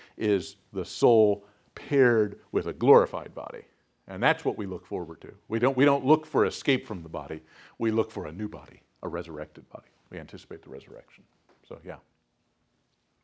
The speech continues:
Okay. So the whole person dies, and so that soul, while conscious, is incomplete. And Paul described the in-, this disembodied soul as naked, unclothed.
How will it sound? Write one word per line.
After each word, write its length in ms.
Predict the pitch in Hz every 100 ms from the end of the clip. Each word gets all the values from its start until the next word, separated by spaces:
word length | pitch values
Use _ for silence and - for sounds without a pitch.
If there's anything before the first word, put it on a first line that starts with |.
| _ _ _ _ _ _ _ _ _ _ 104
Okay. 360 | 95 90 156 - _ _ _ _ _ _ _ _ _ _ _ _ _ _ _ _ - - _ _ _ _ _ -
So 160 | 110
the 60 | 110
whole 160 | 160
person 400 | 175 185 165 147
dies, 580 | 135 123 123 226 - - - - - -
and 260 | 110 101
so 400 | - 123 110 117 120
that 200 | 120 -
soul, 400 | - 180 151 151
while 240 | 117 127
conscious, 680 | - 190 190 170 151 165 - _ _ -
is 180 | 123 110
incomplete. 880 | 107 98 98 92 127 123 135 - - _ _ _ _ -
And 160 | 87 82
Paul 280 | 113 107
described 580 | 101 - - 110 110 92
the 120 | 98
in-, 500 | 127 139 131 120 117 -
this 380 | - 117 107 101
disembodied 920 | - - 131 120 104 104 104 95 90
soul 300 | - 101 90
as 120 | 78
naked, 420 | 95 120 123 131 -
unclothed. 960 | 87 87 - 113 113 113 110 110 -